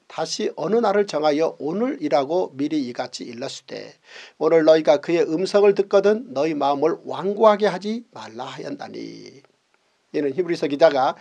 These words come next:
구약 성경 시편의 말씀을 인용한 것입니다. 그가 우리의 하나님이시요 우리는 그가 기르시는 백성이며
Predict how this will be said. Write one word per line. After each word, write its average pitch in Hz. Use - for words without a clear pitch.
구약 139
성경 123
시편의 -
말씀을 170
인용한 117
것입니다. -
그가 165
우리의 180
하나님이시요 214
우리는 220
그가 190
기르시는 170
백성이며 127